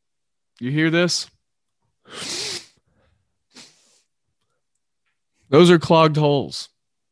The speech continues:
My nostrils are clogged. Vince, however, does not have clogged nostrils. Vince yesterday, Mister at V M Center, on the marvelous show he did with Keith. Follow Keith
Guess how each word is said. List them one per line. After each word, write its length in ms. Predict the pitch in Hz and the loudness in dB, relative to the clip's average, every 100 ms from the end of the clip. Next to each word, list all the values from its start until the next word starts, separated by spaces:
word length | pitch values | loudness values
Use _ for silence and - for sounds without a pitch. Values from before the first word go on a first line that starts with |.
| _ _ - | _ _ -6
My 160 | 135 | -4
nostrils 800 | 143 151 156 - 170 160 147 - _ _ _ _ | 0 0 0 -2 -2 -2 -4 -10 _ _ _ _
are 140 | 131 127 | -8 -6
clogged. 520 | - 123 104 95 - _ _ _ _ _ _ _ _ _ - | -2 0 0 -4 -14 _ _ _ _ _ _ _ _ _ -10
Vince, 680 | 135 190 214 156 - - - | 0 2 2 0 -4 -6 -8
however, 600 | - 143 131 127 117 117 - _ _ _ _ _ _ - | -2 2 2 2 -2 -4 -8 _ _ _ _ _ _ -6
does 200 | 139 120 | -4 0
not 180 | 156 147 | 2 2
have 180 | 139 117 | 0 0
clogged 360 | 135 110 104 | 0 0 -2
nostrils. 680 | 104 95 90 - - - - _ _ - | -8 -8 -8 -10 -14 -18 -20 _ _ -6
Vince 360 | 135 190 202 156 | 2 2 2 2
yesterday, 600 | 139 - 139 127 131 127 147 | 0 0 -2 -2 -4 -8 -10
Mister 280 | 143 - | -8 -2
at 160 | 127 98 | 0 0
V 180 | 127 117 | -4 -6
M 160 | 110 | -6
Center, 440 | 104 156 156 135 135 _ - - _ _ - | -6 -6 -6 -8 -10 _ -20 -20 _ _ -8
on 140 | 135 | -6
the 80 | 131 | 0
marvelous 440 | 131 131 123 123 | 2 2 2 -2
show 200 | - 135 | 0 0
he 120 | 113 | 0
did 180 | 107 113 | 0 -2
with 240 | 104 101 - | -2 -10 -10
Keith. 520 | - 175 139 - - _ _ _ | -6 -2 -2 -6 -20 _ _ _
Follow 460 | _ 160 202 180 139 | _ 2 4 4 2
Keith 640 | - - 117 113 117 - | -4 -10 -8 -8 -10 -20